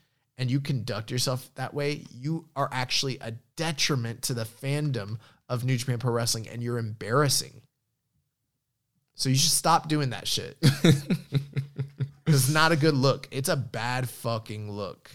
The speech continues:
Speaker 2: Yeah.
Speaker 1: You, you look like one of those Fed Defense Squad people that will defend whatever the f-
Speaker 2: Anything and
Speaker 1: any,
Speaker 2: whatever.
Speaker 1: any and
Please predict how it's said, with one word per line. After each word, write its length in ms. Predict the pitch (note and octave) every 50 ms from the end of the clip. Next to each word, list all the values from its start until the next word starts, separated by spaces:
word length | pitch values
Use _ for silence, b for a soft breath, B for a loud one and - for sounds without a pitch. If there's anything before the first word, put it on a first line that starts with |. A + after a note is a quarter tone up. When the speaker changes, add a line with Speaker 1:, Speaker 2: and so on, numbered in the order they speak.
| _ _ _ _ _ _ _ _ _ _ _ _ _ _ _
Speaker 2:
Yeah. 160 | - - - - - C3 -
Speaker 1:
You, 340 | C3+ D#3 D#3 D3 D3 D3 - _ _ _ _ _ _ _
you 220 | _ - D3+ D#3 D3+
look 180 | D#3 G3 G#3
like 220 | - A3+ G3+ F3 -
one 140 | D#3 D#3+ D#3+
of 80 | D3
those 200 | D3 D3 C#3+ C3+
Fed 300 | - - - C#3 C3+ C3
Defense 380 | C3 C3+ - - C#3+ F3 G#3 -
Squad 440 | - - - A2+ G2 F#2 G2+ G#2+ -
people 480 | - A#2 A2+ B2 A2 A2 A2+ A#2+ A#2+ b b b b b _ _
that 120 | - C3
will 80 | C3+ C#3
defend 480 | C#3 C#3 C3+ - D3+ D3+ D3 C#3+ C#3 C3
whatever 320 | B2 B2 B2 B2 C3+ D3+
the 60 | D#3+
f- 80 | A2+ A#2+
Speaker 2:
Anything 420 | A#2 G#2 - - A2+ G#2 G2 F#2+
and 120 | F#2 F#2 F#2+
Speaker 1:
any, 40 |
Speaker 2:
whatever. 420 | F#2+ F#2+ - G2 F#2+ F#2+ F#2 D#2+ D#2+ C3+
Speaker 1:
any 340 | E3 F3 F#3 F#3 F#3 -
and 280 | - D#3+ D#3+ D#3+ D#3+ C#3+